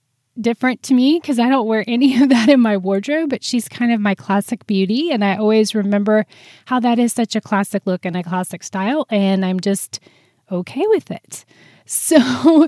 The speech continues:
<laughs> different than what I would do, but, you know, I think she's, she's doing well. And so what we do is I pull everything out of the drawers, out of the closet, and we look at what is not worn and what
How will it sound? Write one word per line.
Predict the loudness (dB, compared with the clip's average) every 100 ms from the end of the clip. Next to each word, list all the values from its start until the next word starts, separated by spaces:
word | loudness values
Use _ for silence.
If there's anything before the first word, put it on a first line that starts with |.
| 0
<laughs> | -20 _
different | -4 -2 -4 -2
than | 0
what | 0 2
I | 2
would | 0 -2
do, | -2 -2 -2 0
but, | -2 -2 _ -2
you | -2
know, | -2
I | -4 -6
think | -6 -10 -8
she's, | -8 -8 -8 _
she's | -10 -8 -8
doing | -8 -6 -4 -6
well. | -8 -14 -18 _ _ _ _
And | -6 -4
so | -2
what | -2 -2
we | -2
do | 2 4 4
is | 2 0
I | -4
pull | -4 0 2
everything | 2 0 -4 -6 -6 -8 _ _ _ _
out | -4 0
of | 0 0 -2 _ _ -4
the | -4
drawers, | -4 -6 -8 -10 -12 _ _ _ _ -2
out | 0 0
of | 0
the | -4
closet, | -6 -6 -6 -6 -8 -10 -20 _ _ -4
and | 0
we | 2
look | 2 0 -2
at | -4 -4
what | 0 0 0 -12 -20 _ -14 -2
is | 2
not | 2 0 -4
worn | -4 -2 -4
and | -4 -4
what | -4 -6 -12